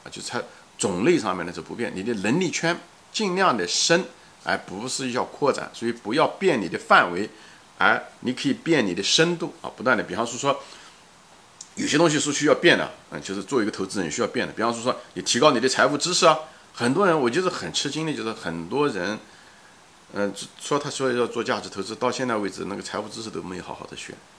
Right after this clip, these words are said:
那是不行的。所以你这个东西一定要改变，就是改变从你自我开始。一个人投资者在市场上面如果能够挣钱啊，你要想改变的话，你一定要从改变自己开始。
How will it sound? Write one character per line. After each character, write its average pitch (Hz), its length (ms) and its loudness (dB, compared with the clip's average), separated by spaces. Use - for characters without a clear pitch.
那 127 100 -4
是 113 100 -4
不 - 100 -8
行 - 220 -10
的。 - 100 -16
所 127 100 -2
以 123 40 2
你 101 100 2
这 175 140 -2
个 170 60 -4
东 131 80 -2
西 113 100 -6
一 - 140 -10
定 123 100 -4
要 98 80 0
改 - 180 -6
变， - 200 -8
就 92 100 -12
是 87 120 -16
改 - 180 2
变 135 180 0
从 117 160 -4
你 110 60 -2
自 104 180 -6
我 - 140 -6
开 95 180 -4
始。 - 140 -8
一 165 120 2
个 196 120 4
人 107 260 -2
投 - 120 -10
资 127 140 -8
者 95 160 -2
在 120 140 -4
市 - 180 -4
场 - 160 -8
上 95 160 -6
面 85 160 -6
如 98 100 -8
果 117 100 -4
能 95 120 -4
够 101 80 -6
挣 107 180 -6
钱 85 200 -10
啊， 71 100 -10
你 110 80 2
要 156 80 8
想 104 220 2
改 73 140 0
变 117 160 0
的 98 80 -4
话， 69 180 -8
你 87 180 -10
一 101 140 -6
定 117 180 -2
要 95 120 -4
从 85 240 -8
改 60 140 -6
变 80 120 -8
自 - 140 -12
己 - 80 -12
开 71 120 -12
始。 - 160 -10